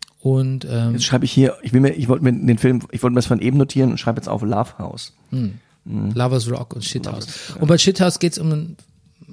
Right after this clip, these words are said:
Speaker 1: Mensch, der kommt nicht klar. Weder mit seinem Roomie, mit seinem Roommate.
Speaker 2: Ja.
Speaker 1: Er vermisst, er hat eine sehr liebende Schwester und Mutter.
Speaker 2: Ja.
Speaker 1: Und, ähm, tut sich sehr schwer. Und diese Einstiegsschwierigkeiten werden anhand von so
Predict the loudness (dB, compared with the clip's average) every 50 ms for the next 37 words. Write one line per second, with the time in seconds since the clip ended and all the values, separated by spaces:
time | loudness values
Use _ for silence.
0 | -20 -20 _ _ _ _ _ _ _ -14 -4 -2 0 0 2 2 0 0 0 0
1 | 0 -2 -4 -4 -4 -4 -4 -2 -4 -6 -8 -8 -6 -4 -2 -2 -2 -2 -2 -2
2 | -2 -2 0 2 4 4 4 4 4 2 0 0 -2 -4 -6 -6 -4 -2 -2 -2
3 | -2 0 0 -2 -2 -4 -6 -10 -14 -6 -2 0 2 2 0 -2 -6 -10 _ _
4 | _ _ -20 _ _ -10 -4 -2 0 2 2 0 0 -4 -10 -10 -6 -6 -6 -4
5 | -2 -2 -2 0 2 2 4 4 4 4 2 2 2 2 0 0 0 -2 -6 _
6 | _ _ _ _ -14 -4 -2 0 0 0 -2 -4 -6 -4 -2 -4 -4 -4 -4 -6
7 | -6 -6 -8 _ _ -2 2 4 4 4 2 0 -4 _ _ _ _ _ _ _
8 | _ _ _ 0 0 2 2 0 -2 -2 -2 -2 -2 -2 -2 -4 -2 -2 -2 0
9 | 0 2 2 0 0 0 0 0 0 0 -2 -4 -4 -4 -4 -2 -2 0 0 -2
10 | 0 -2 -4 -4 -4 -6 -4 -2 0 0 2 0 0 -2 -4 -4 -4 -4 -4 -2
11 | -2 -2 0 0 0 0 0 -2 -4 -6 -6 -6 -4 -4 -2 -4 -4